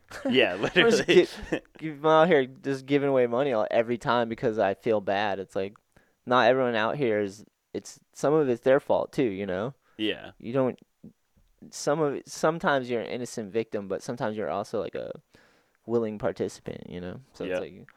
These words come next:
Speaker 1: hard to gauge the whole thing, and it's like, you give money to certain people, and they can use it in different ways, but you gotta feel the vibes out,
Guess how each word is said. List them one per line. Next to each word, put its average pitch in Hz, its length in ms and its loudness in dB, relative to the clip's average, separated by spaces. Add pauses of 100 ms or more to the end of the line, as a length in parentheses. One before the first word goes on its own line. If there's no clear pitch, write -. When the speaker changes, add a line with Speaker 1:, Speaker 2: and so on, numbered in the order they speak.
(140)
Speaker 1:
hard 117 180 -4
to 98 60 -16
gauge 101 300 -2
the 95 140 -4
whole 92 160 -2
thing, 87 400 -12
and 90 120 -18
it's - 120 -20
like, 78 200 -10
you 98 100 -20
give 104 220 -4
money 95 280 -8
to 82 120 -10
certain 87 320 -8
people, 95 340 -4
and 90 280 -12
they 98 120 -6
can 104 180 -12
use 92 200 -8
it - 60 -14
in 85 40 -16
different 82 300 -8
ways, 82 360 -10
but 73 220 -6 (1120)
you 113 80 -16
gotta 107 200 2
feel 110 160 0
the 92 100 -10
vibes 85 420 -6
out, 64 240 -10